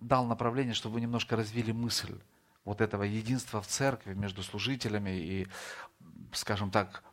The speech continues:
прихожанами, которые, может быть, не вовлечены ни в какие служения, союзными руководителями и многими другими, которые, к сожалению, копируют стиль и моду современных чиновников и ведут себя как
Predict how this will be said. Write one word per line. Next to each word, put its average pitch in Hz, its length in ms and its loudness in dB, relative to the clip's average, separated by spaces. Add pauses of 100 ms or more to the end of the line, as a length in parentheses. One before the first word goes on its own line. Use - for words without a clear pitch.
прихожанами, 120 640 4
которые, 107 300 0
может 107 260 -2
быть, 104 140 -2
не 107 60 -2
вовлечены 107 420 0
ни 110 80 0
в 95 80 -6
какие - 220 -6
служения, 90 500 -8 (480)
союзными 123 560 2
руководителями 107 760 2
и 127 120 -4
многими 117 400 2
другими, 107 520 -4 (680)
которые, 107 560 2 (320)
к - 60 -6
сожалению, 113 720 4 (280)
копируют 117 600 2
стиль - 640 0
и 131 80 -2
моду 117 500 2 (220)
современных 113 560 0
чиновников 104 680 -2
и 87 100 -6
ведут 110 280 0
себя 95 240 -2
как - 380 -8